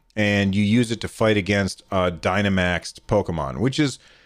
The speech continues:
is neat. I like that idea. Uh, the thing that we need to keep in mind, though, is it's really, to me, it, it, it, it doesn't feel like it's any different than in Pokemon X Y.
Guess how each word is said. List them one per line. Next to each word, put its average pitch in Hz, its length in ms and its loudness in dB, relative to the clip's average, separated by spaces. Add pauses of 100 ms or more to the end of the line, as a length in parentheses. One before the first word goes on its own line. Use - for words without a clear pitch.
(120)
is 147 220 0
neat. 127 400 0
I 113 120 2
like 120 320 2
that 120 180 4
idea. 104 560 2 (560)
Uh, 107 220 2
the 101 140 0
thing 143 400 0
that 131 80 2
we 117 160 2
need 120 240 2
to 110 80 0
keep - 260 -2
in 101 100 0
mind, 127 400 2
though, 80 400 0 (440)
is 113 640 2 (640)
it's 123 240 -2
really, 160 500 2
to - 180 -4
me, 120 300 2
it, 110 240 0
it, 113 260 -2
it, 117 280 -2 (240)
it 107 120 -2
doesn't 139 280 0
feel 123 200 0
like 113 160 2
it's 98 180 -2
any 113 280 2
different 87 640 -2 (560)
than 98 500 2
in 98 180 -2
Pokemon 135 460 0
X - 240 -4
Y. 107 480 2